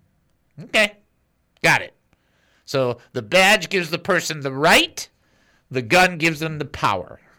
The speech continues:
You understand how that works? Well, Jesus gave that to his disciples.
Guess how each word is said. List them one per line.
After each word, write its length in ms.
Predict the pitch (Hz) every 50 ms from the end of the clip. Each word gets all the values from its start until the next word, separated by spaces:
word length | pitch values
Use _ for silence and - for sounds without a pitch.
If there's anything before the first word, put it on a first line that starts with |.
| _ _ _
You 100 | - 98
understand 400 | 107 123 120 - - 151 151 147
how 80 | 156 156
that 160 | 147 156 156
works? 200 | 196 269 - -
Well, 100 | 240 175
Jesus 380 | 131 110 123 151 139 139 175 -
gave 260 | - 156 151 143 139
that 200 | 165 175 170 175
to 60 | 190
his 120 | 185 180 175
disciples. 720 | - 202 196 - 277 302 285 - - - - - - _